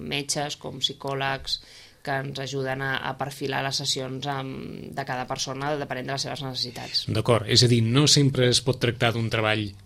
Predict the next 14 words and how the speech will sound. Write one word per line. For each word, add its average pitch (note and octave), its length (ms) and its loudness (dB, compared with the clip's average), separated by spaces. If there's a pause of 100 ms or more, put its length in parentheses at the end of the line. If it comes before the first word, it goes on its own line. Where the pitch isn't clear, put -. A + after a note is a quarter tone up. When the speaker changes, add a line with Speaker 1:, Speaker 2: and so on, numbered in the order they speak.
(120)
Speaker 2:
estrictament A2+ 540 0
físic, B2 500 2 (240)
per F3+ 160 0
Speaker 1:
Mhm. F3+ 80 0
Speaker 2:
dir-ho G#3 140 2
així, G3 420 4
sinó A2 220 0
que A2 60 -2
es - 100 -2
pot C3 140 2
tractar B2+ 300 2
d'un C3 140 2
treball A#2 300 2
emocional, A#2 560 2